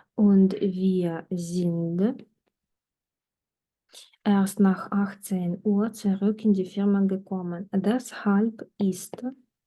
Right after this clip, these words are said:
der Kollege noch einen Tag länger hier geblieben. Як перекладається весь цей позитив?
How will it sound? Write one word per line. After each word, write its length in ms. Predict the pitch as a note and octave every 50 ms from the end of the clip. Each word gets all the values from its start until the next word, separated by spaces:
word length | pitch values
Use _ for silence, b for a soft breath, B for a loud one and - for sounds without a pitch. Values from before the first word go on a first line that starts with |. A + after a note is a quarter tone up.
| _ _ _ _ b b b b b b b b b _ _ _ _ -
der 340 | G#3 F#3+ G3+ G3 F#3+ F3+ F3+ - -
Kollege 460 | F#3+ F#3 F3+ F#3 G3 A3 G#3+ A#3 A#3
noch 320 | G#3+ A3 A3+ G3+ - -
einen 800 | - G#3 G#3+ A3 A3 G#3+ G#3+ G#3+ A3 A3 G#3+ G#3+ G#3+ A3+ A3 G#3+
Tag 220 | - G#3 G#3 G#3+ G#3 - -
länger 680 | F#3+ F3+ F#3 F#3 F#3 G3 G#3 G3+ G3 G#3 G#3+ G#3+ G#3+ G#3+ b b b b b b b -
hier 600 | A3 - - - - G3 F#3+ F#3+ F#3+ F#3+ F#3+ - -
geblieben. 760 | F#3 F#3 G3+ F#3+ F3+ F3+ F#3+ F#3+ G3 G3 F3 E3 E3 - A3 - _ _ _ _ _ _
Як 300 | G#3 G3 B3 C#4+ C#4 -
перекладається 880 | - - F#3+ F#3+ F#3+ F#3 F#3+ - F#3+ F#3 G3 G#3 A3 A3 G#3+ G#3+ - G3
весь 240 | G3 G3+ G3+ G3+
цей 180 | - G#3+ G3+ G3
позитив? 600 | - G3+ G3 F#3+ G3 F#3+ F#3+ - F#3 G3+ G#3